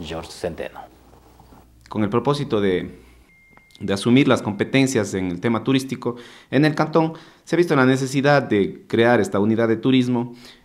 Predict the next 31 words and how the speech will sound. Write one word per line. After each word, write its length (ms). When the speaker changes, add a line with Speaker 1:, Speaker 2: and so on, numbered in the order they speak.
Speaker 2:
eh, 460
también 280
llamada 340
Oficina 500
Técnica 400
de 80
Turismo 340
Sustentable, 760
ya 160
que 60
está 440
encaminado 480
también 300
al 160
manejo 380
del 140
tema 460
ambiental, 560
¿no? 280
Es 100
una 120
instancia 420
técnica, 440
asesora 640
con 140
jurisdicción 480
y 80
competencia 480
en 80
el 80
cantón, 460